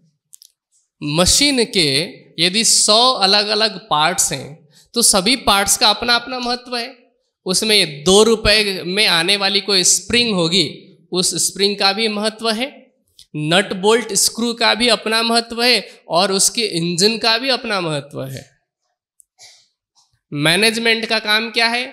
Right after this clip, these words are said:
यदि एक स्क्रू नहीं है तो उस स्क्रू की व्यवस्था करें, एक स्प्रिंग नहीं है तो उस स्प्रिंग की व्यवस्था करें, और यदि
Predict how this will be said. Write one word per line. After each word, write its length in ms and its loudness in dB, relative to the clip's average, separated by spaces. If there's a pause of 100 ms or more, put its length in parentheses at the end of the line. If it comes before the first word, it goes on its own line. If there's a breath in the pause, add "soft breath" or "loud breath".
(300)
यदि 320 0
एक 320 0
स्क्रू 440 2
नहीं 300 4
है 140 2 (720)
तो 120 0
उस 180 2 (140)
स्क्रू 260 0
की 140 -2
व्यवस्था 540 2
करें, 300 -6 (500)
एक 220 0
स्प्रिंग 460 2
नहीं 160 4
है 80 4
तो 140 -2
उस 180 0 (100)
स्प्रिंग 340 0
की 100 -4
व्यवस्था 500 -4
करें, 320 -8 (360 loud breath)
और 360 4
यदि 800 0